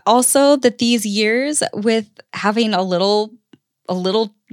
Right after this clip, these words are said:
one in your house, like, these years are truly precious and they're fleeting. And I know, like, in this time of the pandemic and, like, these last months, like, gosh, how many months? March, April, May, June, July, like, five months now, like,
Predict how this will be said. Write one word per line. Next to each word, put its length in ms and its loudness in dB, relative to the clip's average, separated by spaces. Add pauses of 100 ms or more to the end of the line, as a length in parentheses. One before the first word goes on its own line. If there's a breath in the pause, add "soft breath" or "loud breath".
(100)
one 380 2
in 200 4
your 140 4
house, 480 2
like, 140 -2
these 200 -4
years 340 -2
are 140 -2
truly 440 -4
precious 520 -2
and 140 -4
they're 100 -2
fleeting. 540 -6
And 100 -2
I 60 -2
know, 320 -2
like, 220 -2
in 120 -2
this 160 -2
time 380 0
of 240 -2
the 80 -4
pandemic 640 -2
and, 120 -2
like, 200 -6
these 180 -4
last 240 0
months, 480 -2
like, 300 -4 (380 loud breath)
gosh, 260 2
how 80 -2
many 160 2
months? 280 -2
March, 340 0
April, 240 0
May, 260 2
June, 320 0
July, 400 2
like, 300 -2
five 400 -4
months 340 0
now, 340 0
like, 360 -4